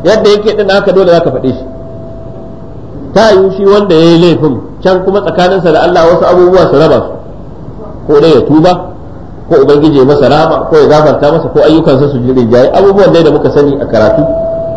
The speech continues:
waɗanda a dalilin su akan iya samun canjin hukunci dangane da wani. Amma kai wannan ai ba aikin ka bane.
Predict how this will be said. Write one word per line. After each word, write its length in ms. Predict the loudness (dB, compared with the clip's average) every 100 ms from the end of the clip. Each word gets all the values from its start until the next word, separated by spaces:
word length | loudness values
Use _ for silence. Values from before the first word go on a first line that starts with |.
| -4 0
waɗanda 340 | 2 2 2 0
a 100 | 0
dalilin 440 | 2 2 4 2 0
su 220 | -2 -2 -4 -12 -6
akan 240 | -2 -2 0
iya 100 | 0
samun 300 | 2 2 0
canjin 300 | 0 0 0
hukunci 360 | -2 -2 0 0
dangane 340 | 2 2 2 4
da 80 | 2
wani. 240 | 2 0 -4 -12 -14 -14 -14 -14 -16 -16 -16 -16 -6
Amma 320 | -2 0 0 2
kai 100 | 2
wannan 220 | 2 2
ai 100 | 2
ba 80 | 2 0
aikin 200 | -2 -4
ka 60 |
bane. 200 | -2 -4